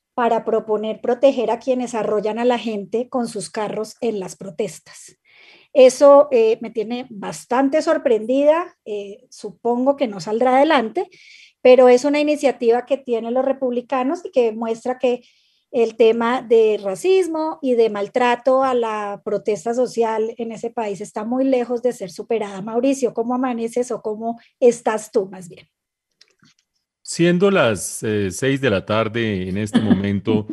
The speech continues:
Speaker 1: <laughs>
Speaker 2: amanezco hace rato.
Speaker 1: ¿Qué tal? No son las seis de la tarde.
Speaker 2: No, es la una de la tarde, la hora del brunch. Estamos con ustedes, como siempre, muy contentos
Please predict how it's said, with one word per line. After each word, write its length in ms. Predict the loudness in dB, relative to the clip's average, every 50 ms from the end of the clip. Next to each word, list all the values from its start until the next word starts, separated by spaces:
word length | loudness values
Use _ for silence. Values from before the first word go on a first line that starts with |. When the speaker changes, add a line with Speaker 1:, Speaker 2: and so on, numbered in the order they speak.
| -6
Speaker 1:
<laughs> 500 | -6 -2 0 0 0 0 -2 -4 -4 -2
Speaker 2:
amanezco 480 | -2 0 0 0 0 0 0 0 2 2
hace 180 | 4 4 4 4
rato. 260 | 6 6 6 6 4 0 -2 -2 -2 -2 0 0 0 0 -2 0 -2 0 0 0 0 -2 -2 0 -2 -2 -2 -2 -2 0 -2 -2 -2 -2 -2 2 4
Speaker 1:
¿Qué 100 | 4 4
tal? 280 | 4 4 2 2 2 0 -2 -4 -10 -8 -6 -4
No 160 | -4 -4 -4 -2
son 220 | 0 -2 0 -2
las 160 | -4 -6 -8
seis 260 | -8 -8 -8 -8 -8
de 80 | -8 -8
la 100 | -8 -8
tarde. 240 | -8 -10 -12 -12 -6 0
Speaker 2:
No, 240 | 2 4 4 6 6
es 160 | 6 6 6
la 100 | 6 4
una 200 | 6 6 4 4
de 60 | 4
la 120 | 4 2 2
tarde, 380 | 2 4 6 6 6 4 4
la 160 | 2 0 2
hora 220 | 2 2 4 4 2
del 140 | 2 0 0
brunch. 460 | 0 2 2 2 2 0 -4 -8 -14 -20 -10 -6
Estamos 460 | -6 -4 0 2 2 2 2 2 -2 -4
con 140 | -6 -6
ustedes, 640 | -6 -6 -4 -2 -2 0 2 2 2 0 -2 -4 -6
como 220 | -4 -2 -2 -2 -4
siempre, 380 | -4 -4 -4 -4 -4 -4 -4
muy 280 | -2 0 2 2 2 0
contentos 760 | -2 -4 -4 -4 -4 -4 -4 -4 -6 -6 -8 -10 -12 -14